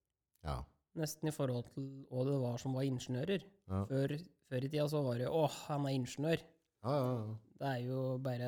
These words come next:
Speaker 2: en treårig skole det nå, så
Speaker 1: Ja.
Speaker 2: er du ingeniør.
Speaker 1: Ja, ikke sant, alle kan være ingeniør nå.
Speaker 2: Ja.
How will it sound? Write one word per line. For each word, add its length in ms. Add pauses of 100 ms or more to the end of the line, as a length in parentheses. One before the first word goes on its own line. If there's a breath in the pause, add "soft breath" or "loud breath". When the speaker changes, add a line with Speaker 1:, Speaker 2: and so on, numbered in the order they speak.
(120)
Speaker 2:
en 220
treårig 480
skole 340
det 140
nå, 140 (520)
så 80
Speaker 1:
Ja. 80
Speaker 2:
er 40
du 80
ingeniør. 400 (160)
Speaker 1:
Ja, 160
ikke 160
sant, 120
alle 180
kan 140
være 100
ingeniør 300
nå. 160
Speaker 2:
Ja. 160